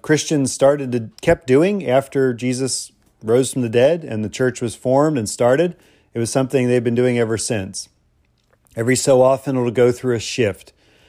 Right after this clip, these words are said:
In England, five hundred years ago, the monks did these prayers. They prayed seven times a day, 'cause the Psalms say, "Seven times a day do I praise you."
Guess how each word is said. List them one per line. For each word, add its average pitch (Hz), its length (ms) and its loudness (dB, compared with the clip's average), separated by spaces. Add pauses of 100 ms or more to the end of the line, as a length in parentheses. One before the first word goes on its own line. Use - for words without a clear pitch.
(280)
In 117 160 -4
England, 151 540 2
five 127 300 2
hundred 127 260 -4
years 135 240 2
ago, 117 460 0 (420)
the 120 80 -2
monks 131 540 0
did 110 200 -4
these 101 220 -4
prayers. 104 580 -6 (120)
They 104 120 -6
prayed 117 300 -4
seven 135 360 0
times 127 340 -2
a 120 40 -2
day, 104 360 -2 (480)
'cause 101 220 -6
the 101 120 -8
Psalms 110 400 -2
say, 123 300 2
"Seven 117 340 -2
times 120 300 -2
a 127 60 -4
day 139 260 2
do 101 160 -6
I 101 80 -4
praise 151 400 -2
you." 98 180 -8